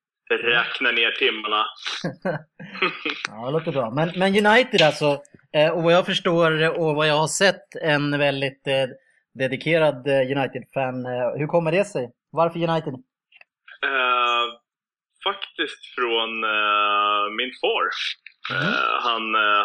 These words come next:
Speaker 1: hade en Manchester United-vimpel i hallen hemma. Och, eh, han är United-fan sedan München. Och då, eh, så följde det sig väl naturligt. Jag hade otroligt svårt att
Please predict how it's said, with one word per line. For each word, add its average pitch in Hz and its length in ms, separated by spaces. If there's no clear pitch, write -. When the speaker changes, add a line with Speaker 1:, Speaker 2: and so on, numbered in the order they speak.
Speaker 1:
hade 104 320
en 107 120
Manchester 110 420
United-vimpel 110 800
i 104 200
hallen 127 440
hemma. 95 280
Och, - 420
eh, 90 520
han 113 260
är 110 240
United-fan 101 840
sedan 98 200
München. 123 400
Och 101 140
då, 104 180
eh, 98 180
så - 160
följde 98 360
det 95 60
sig 107 200
väl 104 280
naturligt. 113 720
Jag 107 120
hade 110 240
otroligt 131 500
svårt 113 220
att 92 60